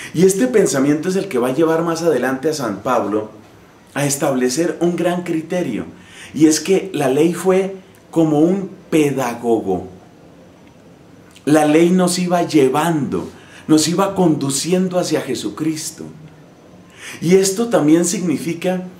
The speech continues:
que a partir de todas esas prohibiciones y de todas esas regulaciones, lo que estaba haciendo Dios era, por una parte, aclarando cuál es el bien propio del ser humano,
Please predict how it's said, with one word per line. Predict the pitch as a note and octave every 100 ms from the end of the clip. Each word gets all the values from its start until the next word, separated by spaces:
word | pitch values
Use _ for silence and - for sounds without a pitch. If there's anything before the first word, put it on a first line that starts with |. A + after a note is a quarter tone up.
| - - - - - - -
que | F3 E3+ E3+ - - -
a | D3+ D3+
partir | C#3+ C#3+ G3 G#3+ D#3+ B2+ - - - -
de | D3+
todas | D3+ F#3 G#3 G3+ G3+
esas | G3 G3+ F3+ -
prohibiciones | - E3+ E3+ D3+ C#3 B2+ A#2+ D3 D#3+ D#3 B2+ A2 - - -
y | D3
de | C#3
todas | C#3 D#3+ F3+ F3
esas | F3+ F3+ D#3+
regulaciones, | C#3+ A#2+ B2+ A2+ - C3+ B2+ G#2+ A2 - - - - -
lo | D3 D#3
que | D3
estaba | C#3+ - F#3+ G#3
haciendo | F3+ F3+ F3 F3+
Dios | D#3 D#3+ D#3+ D#3+
era, | D#3 B2+ - - - -
por | C3 D3
una | G3+ G#3+
parte, | F#3 E3+ E3+ D#3+ - - - _ -
aclarando | D#3 D#3+ D3+ C#3 G3 C4 F3 D3+
cuál | C#3+ C#3
es | D3 D3+
el | C#3
bien | C#3 C#3+ C3+
propio | - C3+ C3+ C3
del | A2+ F#2+
ser | A#2 A2
humano, | G#2 G2 F2+